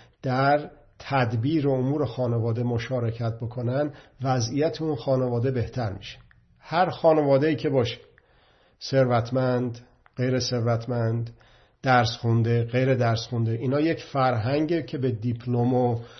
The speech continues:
حساب بانکی و اینا ارتباطی نداره. فرهنگ مردم سالاری، فرهنگ مردم سالاری رو هم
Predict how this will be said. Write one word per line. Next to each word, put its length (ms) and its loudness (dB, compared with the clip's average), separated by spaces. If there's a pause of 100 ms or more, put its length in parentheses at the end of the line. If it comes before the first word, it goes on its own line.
(180)
حساب 460 0
بانکی 440 0
و 40 0
اینا 180 2
ارتباطی 600 -2
نداره. 400 2
فرهنگ 680 0
مردم 440 2
سالاری، 520 -4
فرهنگ 480 -2
مردم 400 0
سالاری 440 -4
رو 100 2
هم 120 2